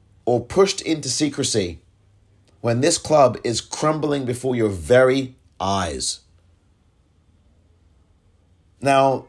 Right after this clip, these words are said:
the people who are part of this committee have made the choice that they've made, and maybe, again, they are probably well-meaning, and they're probably, I would, I believe that they are doing it for the right reasons. I certainly hope so.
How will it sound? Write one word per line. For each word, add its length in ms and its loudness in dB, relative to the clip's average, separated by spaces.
the 80 -8
people 360 0
who 200 6
are 120 4
part 280 2
of 60 -4
this 140 -4
committee 520 -4
have 180 -6
made 320 0
the 80 -4
choice 360 0
that 160 -8
they've 200 -2
made, 420 -2
and 200 -4
maybe, 380 0
again, 400 -4
they 140 2
are 60 2
probably 460 -2
well-meaning, 640 0
and 100 -4
they're 80 0
probably, 600 -2
I 160 4
would, 240 -2
I 160 2
believe 460 2
that 160 -4
they 100 0
are 100 2
doing 300 0
it 160 -6
for 80 -6
the 120 -2
right 140 4
reasons. 400 -2
I 60 -2
certainly 320 -4
hope 260 0
so. 280 -6